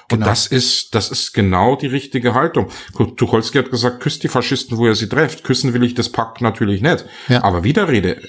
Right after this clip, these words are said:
Speaker 2: geben, wo es nur geht.
Speaker 1: Ja.
Speaker 2: Und denen darf man nichts durchgehen lassen.
Speaker 1: Ja.
Speaker 2: Denn was die hier vorhaben,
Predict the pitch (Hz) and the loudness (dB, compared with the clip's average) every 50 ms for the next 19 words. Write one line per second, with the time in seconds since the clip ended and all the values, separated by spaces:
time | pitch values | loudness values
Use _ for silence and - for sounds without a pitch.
0 | - - - - 95 90 80 85 - - - _ - 90 87 - - 98 92 - | -20 -16 -6 -4 -2 -2 -2 -4 -8 -10 -12 _ -4 -2 -2 0 0 0 0 2
1 | - 156 131 92 - - - - 107 123 127 120 - 123 120 113 98 - - - | 2 2 2 0 -2 -4 0 2 4 4 4 4 4 2 2 2 2 -2 -2 0
2 | 101 95 110 98 - 92 104 101 - 117 104 98 92 - - 92 90 101 113 117 | 0 2 2 2 2 0 0 0 0 0 0 0 0 -2 -4 0 2 2 2 2
3 | - - - - 185 226 - - - 285 240 139 87 78 73 - - - - - | -2 -6 0 0 0 0 0 -4 -4 -2 0 0 -2 -2 -4 -8 -10 -10 -14 -4
4 | - 113 123 143 135 127 117 120 120 113 113 107 - - - 117 131 151 214 190 | -2 -2 -2 0 2 0 0 2 0 0 0 -2 -2 -4 -4 -4 2 2 2 2
5 | - - 127 135 143 160 165 165 165 | 4 2 2 2 4 2 0 0 -4